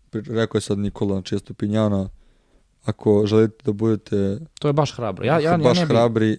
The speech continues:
Speaker 1: ali ne, ne znam.
Speaker 2: Ja, ja ne-, ja neću to raditi.
Speaker 1: To je neracionalno.
Speaker 2: Ja imam Estupinjana, ali mislim da
Speaker 1: Da.
Speaker 2: ću ga, da, da ću ga maknuti ili na klupu ili nekako ovaj
Speaker 1: Da.
Speaker 2: Arsenal i Newcastle u istom kolu, ja to ne mogu da vidim,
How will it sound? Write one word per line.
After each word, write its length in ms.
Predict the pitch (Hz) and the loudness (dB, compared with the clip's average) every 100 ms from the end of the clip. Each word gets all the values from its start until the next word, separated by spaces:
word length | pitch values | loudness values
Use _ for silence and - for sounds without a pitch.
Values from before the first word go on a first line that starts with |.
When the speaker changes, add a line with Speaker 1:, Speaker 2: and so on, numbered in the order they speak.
| _ | _
Speaker 1:
ali 220 | 113 107 | -2 0
ne, 240 | 107 107 110 | 0 -2 -2
ne 260 | 110 113 | -2 -4
znam. 260 | 101 98 95 113 110 | -4 -8 -10 -14 -14
Speaker 2:
Ja, 260 | - 123 143 | -12 -10 -8
ja 240 | 135 135 | -6 -4
ne-, 200 | 143 143 | -4 -6
ja 100 | 139 | -8
neću 220 | 156 170 - | -8 -10 -10
to 60 | |
raditi. 180 | 104 98 | -10 -4
Speaker 1:
To 60 | 123 | -2
je 40 | |
neracionalno. 680 | 120 123 110 - 104 101 98 | 0 0 -2 -4 -6 -6 -4
Speaker 2:
Ja 60 | 123 | -4
imam 200 | 170 135 | -2 -2
Estupinjana, 640 | 104 - - 95 95 156 240 | -4 -12 -16 -14 -12 -12 -14
ali 140 | - 107 | -10 -8
mislim 260 | 127 139 | -8 -6
da 60 | 120 | -8
Speaker 1:
Da. 60 | |
Speaker 2:
ću 100 | - | -8
ga, 420 | 117 117 113 110 107 - - | -6 -4 -4 -6 -8 -14 -20
da, 300 | - 117 113 | -16 -12 -12
da 200 | 90 117 | -10 -12
ću 140 | - | -12
ga 60 | 117 | -10
maknuti 360 | 123 - 120 | -10 -10 -12
ili 120 | 143 | -8
na 100 | 139 | -8
klupu 340 | 113 135 131 120 | -8 -10 -8 -8
ili 220 | 117 110 | -8 -8
nekako 480 | 123 151 - - 120 | -8 -8 -8 -10 -6
ovaj 180 | 127 135 | -4 -4
Speaker 1:
Da. 20 | |
Speaker 2:
Arsenal 340 | 110 110 147 | -4 -4 -4
i 60 | 131 | -6
Newcastle 500 | 139 127 139 139 123 | -8 -6 -6 -6 -8
u 60 | 117 | -8
istom 240 | 131 120 | -8 -10
kolu, 280 | - 139 127 | -8 -6 -8
ja 260 | - 120 117 | -10 -6 -6
to 180 | - 117 | -6 -8
ne 160 | 107 | -8
mogu 180 | 107 98 | -8 -8
da 60 | 95 | -8
vidim, 300 | 95 90 | -8 -10